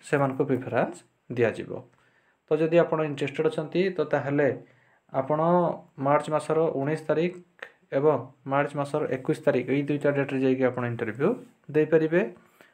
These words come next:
ଦେଖନ୍ତୁ, ତଳେ ତାର କଣ୍ଟାକ୍ଟ ନମ୍ବର ମଧ୍ୟ ଅଛି, ସେ ନମ୍ବରରେ ବି ଆପଣ ଯୋଗାଯୋଗ କରିପାରିବେ, ସେଭେନ୍ ଡବଲ୍ ଜିରୋ ଏଇଟ୍ ଫାଇଭ୍ ଜିରୋ ନାଇନ୍ ସିକ୍ସ ୱାନ୍ ଫୋର୍ ଏବଂ ସିକ୍ସ ଥ୍ରୀ ସେଭେନ୍ ଜିରୋ ଏଇଟ୍ ସେଭେନ୍ ଏଇଟ୍ ଜିରୋ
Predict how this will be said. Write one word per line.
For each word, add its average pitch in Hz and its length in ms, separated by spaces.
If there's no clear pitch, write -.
ଦେଖନ୍ତୁ, 139 340
ତଳେ 151 200
ତାର 151 160
କଣ୍ଟାକ୍ଟ 143 380
ନମ୍ବର 143 220
ମଧ୍ୟ 147 280
ଅଛି, 143 240
ସେ 165 160
ନମ୍ବରରେ 139 320
ବି 147 60
ଆପଣ 143 220
ଯୋଗାଯୋଗ 131 360
କରିପାରିବେ, 160 580
ସେଭେନ୍ 143 260
ଡବଲ୍ 147 260
ଜିରୋ 147 180
ଏଇଟ୍ 143 220
ଫାଇଭ୍ 135 260
ଜିରୋ 143 220
ନାଇନ୍ 139 220
ସିକ୍ସ - 280
ୱାନ୍ 135 220
ଫୋର୍ 180 220
ଏବଂ 143 240
ସିକ୍ସ 135 280
ଥ୍ରୀ 160 160
ସେଭେନ୍ 143 340
ଜିରୋ 139 260
ଏଇଟ୍ 131 160
ସେଭେନ୍ 156 460
ଏଇଟ୍ 131 160
ଜିରୋ 127 460